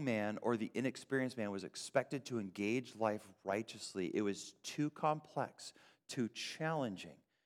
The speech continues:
And so he needed his father to train him to think with wisdom. And that training was inherently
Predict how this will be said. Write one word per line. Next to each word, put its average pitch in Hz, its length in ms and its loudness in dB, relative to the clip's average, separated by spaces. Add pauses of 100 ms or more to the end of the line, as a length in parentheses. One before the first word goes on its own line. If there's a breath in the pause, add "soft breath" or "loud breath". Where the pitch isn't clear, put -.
(160)
And 120 160 4
so 131 140 4
he 117 200 4
needed 123 440 4
his 139 160 0
father 104 460 4
to 104 120 -6 (380)
train 151 340 2
him 80 280 -4 (960)
to 127 120 4
think 131 300 2
with 110 160 2
wisdom. 107 720 2 (760)
And 123 120 8
that 117 160 6
training 147 540 2
was 113 220 6
inherently 117 1120 4